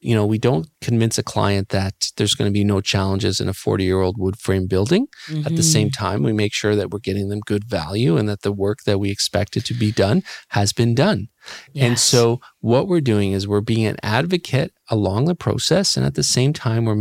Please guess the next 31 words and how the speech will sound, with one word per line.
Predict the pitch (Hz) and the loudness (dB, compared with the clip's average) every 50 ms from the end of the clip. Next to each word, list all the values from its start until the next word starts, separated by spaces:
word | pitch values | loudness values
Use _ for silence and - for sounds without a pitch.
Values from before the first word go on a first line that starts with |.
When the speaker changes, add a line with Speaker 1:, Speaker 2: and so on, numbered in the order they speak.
| 107 | 0
Speaker 1:
making | 107 - - 113 110 | 0 0 -2 -2 -2
sure | - - - 107 101 104 | -2 -2 0 0 0 2
that | 110 107 104 - | 0 -2 -2 0
they | 104 98 - | -2 -2 -2
aren't | - - 104 120 135 139 - _ - - - - - _ _ _ _ | -2 -2 -2 -2 -2 -4 -10 _ -16 -20 -20 -20 -20 _ _ _ _
becoming | _ 123 113 - 113 113 104 104 | _ -4 0 0 0 2 2 2
their, | 101 92 - - - _ _ - - _ | 0 0 -2 -4 -8 _ _ -20 -14 _
their | - 113 98 | 0 2 2
own | 95 107 113 110 104 | 4 2 2 2 2
worst | 104 107 104 - - | 2 2 0 -2 -2
enemy | - 113 135 156 143 113 101 101 | 0 2 2 4 2 2 0 0
by | - 104 95 | 0 0 -2
creating | 92 - - 110 104 107 107 104 101 | -2 0 0 2 2 2 2 2 0
a | 101 | -2
criteria | - - - 104 104 - - - - 139 143 131 110 | -2 -2 -2 -2 0 -2 -4 0 2 2 4 2 2
that's | 101 98 - - | 0 -2 -2 -2
unrealistic. | 98 101 95 98 113 139 196 240 - - - - - - - - _ | -2 -2 0 2 2 2 2 2 0 -2 -4 -4 -8 -8 -18 -18 _
Speaker 2:
You, | 196 185 175 175 185 175 | -4 0 0 0 0 -2
you've | 190 180 151 - | -4 -6 -6 -6
touched | - - - 208 214 - - | -8 -2 -2 0 -2 0 -2
on | 208 | -2
something | 180 - 165 - 170 160 | -2 -2 -4 -2 -2 -4
so | - - - - - 165 160 165 170 175 180 175 | -2 -2 -2 0 0 0 2 2 0 0 0 -2
powerful | - - 175 156 151 160 156 147 - - 151 147 | -2 -4 -2 -2 0 0 -2 -4 -4 -4 -4 -2
that | 147 139 143 | -2 -4 -4
it, | 147 - _ | -6 -8 _
as | 156 160 156 160 | -6 -4 -4 -4
it | 147 | -4
relates | 180 160 156 160 170 202 208 - - - | -2 -2 0 0 0 0 0 -2 -6 -2
to | - 180 160 | -2 -2 0
that | 165 151 147 143 | 0 0 0 -2